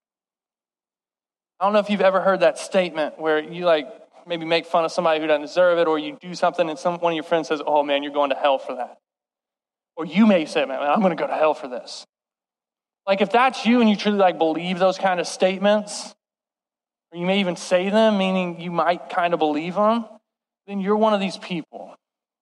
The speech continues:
And you're someone not, and that's not a bad thing, you just need clarification.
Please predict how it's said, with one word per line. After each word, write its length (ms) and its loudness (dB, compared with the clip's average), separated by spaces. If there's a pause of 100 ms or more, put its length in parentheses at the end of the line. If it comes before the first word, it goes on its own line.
(420)
And 80 -4
you're 80 0
someone 400 2
not, 320 0
and 60 2
that's 220 2
not 120 4
a 40 4
bad 360 2
thing, 160 0
you 60 -4
just 200 -6
need 120 -4
clarification. 840 -2